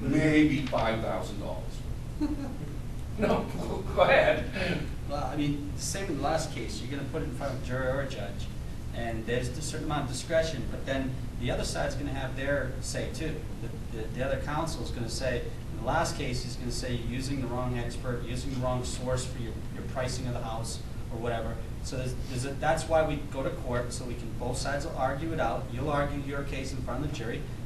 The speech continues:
Speaker 2: and they'll decide how much it's worth to you.
Speaker 1: Well, but I also have to get past the, the, the directed verdict question, right? I mean, so it's not just I can say what it's worth, but if I put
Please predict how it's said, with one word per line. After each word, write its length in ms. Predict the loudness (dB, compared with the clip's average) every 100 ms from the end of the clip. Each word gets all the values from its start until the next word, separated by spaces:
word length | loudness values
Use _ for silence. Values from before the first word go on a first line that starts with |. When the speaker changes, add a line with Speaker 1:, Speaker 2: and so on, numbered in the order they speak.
| -2
Speaker 2:
and 80 | -2
they'll 120 | -2
decide 320 | -2 0 0
how 80 | 0
much 160 | -2 -2
it's 140 | -4
worth 280 | -4 -4 -2
to 80 | -4
you. 140 | -4 -4 -4 -6 -4 -4 2
Speaker 1:
Well, 140 | 4 6
but 180 | 4 4 -2
I 140 | 0
also 280 | 0 0 0
have 240 | 0 -2
to 80 | -2
get 160 | -2 -2
past 280 | -2 -2 -4 -4 -6 -6 -6 -4
the, 60 | -2
the, 60 |
the 180 | -2 -4
directed 340 | -2 -2 -2 -2
verdict 360 | 0 0 -2 -4 -4 -4 -4 -4 -2
question, 320 | -2 -4 -4 -4
right? 160 | -2 -2
I 40 |
mean, 160 | -2 -2
so 160 | 0 0
it's 120 | 0
not 260 | 0 0 0
just 200 | -2 -2
I 160 | -2
can 120 | -2 -2
say 280 | 0 2
what 100 | 0 0
it's 120 | 0
worth, 320 | 2 2 2 0 -4 -4 -4 -4
but 120 | -2
if 100 | 2
I 340 | 6 6 6 2 -2 -2 -2 0
put 160 | 0